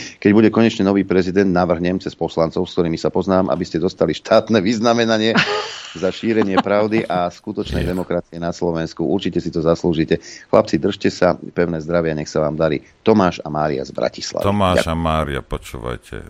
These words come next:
Speaker 2: vy ste, e, niekedy ste sa zo štátneho vyznamenania najedli. My chceme štátne dotácie. Nie, vyznamenania si nechajte,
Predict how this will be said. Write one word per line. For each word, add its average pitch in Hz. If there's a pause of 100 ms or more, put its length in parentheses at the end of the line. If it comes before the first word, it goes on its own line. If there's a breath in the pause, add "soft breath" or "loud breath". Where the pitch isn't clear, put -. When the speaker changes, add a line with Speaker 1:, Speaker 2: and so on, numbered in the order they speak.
Speaker 2:
vy 76
ste, - (220)
e, 60 (520)
niekedy 71
ste -
sa 76
zo 67
štátneho 76
vyznamenania 76
najedli. 78
My 95
chceme 127
štátne 135
dotácie. 104
Nie, -
vyznamenania 78
si -
nechajte, 92